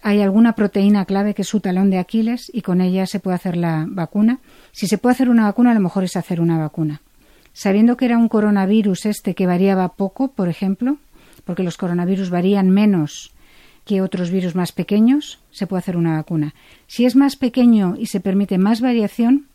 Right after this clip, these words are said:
como el virus del sida, que es como cien veces más variable, o el virus de la hepatitis C, que es como mil veces más variable, la vacuna es una tarea muy difícil.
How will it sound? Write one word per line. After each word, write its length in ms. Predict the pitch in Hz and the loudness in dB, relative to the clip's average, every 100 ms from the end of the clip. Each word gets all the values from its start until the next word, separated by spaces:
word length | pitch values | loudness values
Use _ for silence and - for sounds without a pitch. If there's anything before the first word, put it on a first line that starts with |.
| - | -4
como 220 | 180 175 | -2 0
el 60 | |
virus 240 | 175 196 190 | 0 -2 -2
del 160 | 180 | -4
sida, 360 | - 226 190 147 - _ _ _ - - | -2 -2 -2 -4 -10 _ _ _ -20 -10
que 80 | |
es 80 | 180 | -6
como 160 | 208 190 | -2 -2
cien 200 | 190 185 | 0 -2
veces 260 | 180 180 | -2 -4
más 160 | 175 165 | -4 -4
variable, 520 | 165 175 185 170 160 - - _ _ | -4 -2 -2 -4 -8 -12 -20 _ _
o 120 | 190 | -4
el 40 | 185 | -2
virus 240 | 196 196 | 0 -2
de 60 | 202 | -2
la 80 | |
hepatitis 440 | 196 180 190 185 170 | -4 -4 -6 -6 -8
C, 180 | - 190 | -6 -6
que 80 | 175 | -4
es 100 | 190 | -6
como 260 | 202 180 175 | -2 -2 0
mil 380 | 185 196 233 | 2 4 4
veces 340 | 208 208 - 190 | 2 -4 -4 -4
más 160 | 190 | -4
variable, 560 | 185 180 185 185 208 226 - - _ | -4 -2 -2 -2 -4 -6 -12 -20 _
la 160 | 196 185 | -4 -2
vacuna 560 | 180 - 240 247 254 294 | -2 0 2 4 2 -4
es 140 | - | -2
una 160 | 214 208 | -2 -2
tarea 460 | 190 196 202 214 - - _ | -2 -2 -2 -4 -10 -20 _
muy 300 | 185 208 262 | 2 4 4
difícil. 540 | 208 - 185 - 185 | 0 -4 -8 -10 -18